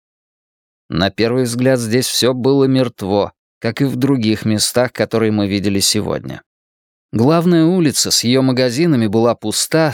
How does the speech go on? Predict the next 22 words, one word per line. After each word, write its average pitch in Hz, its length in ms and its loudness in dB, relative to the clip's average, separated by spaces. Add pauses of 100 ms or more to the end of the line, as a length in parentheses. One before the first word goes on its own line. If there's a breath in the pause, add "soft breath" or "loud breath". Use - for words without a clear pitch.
(160)
только 180 300 -2
у 165 80 4
обочины 147 580 0
на 127 160 4
одной 123 240 0
стороне 117 480 0
стояли 135 460 0
два 127 280 0
грузовика. 117 840 -2 (520)
До - 200 -2
них 127 220 -2
оставалось 135 520 0
еще 143 300 0
метров 147 480 0
двадцать, 139 600 -4
когда 101 320 -2
из-за 104 240 -2
них 143 220 -4
выступил 127 460 -2
человек 107 680 -2
с - 120 -2
винтовкой. - 720 -6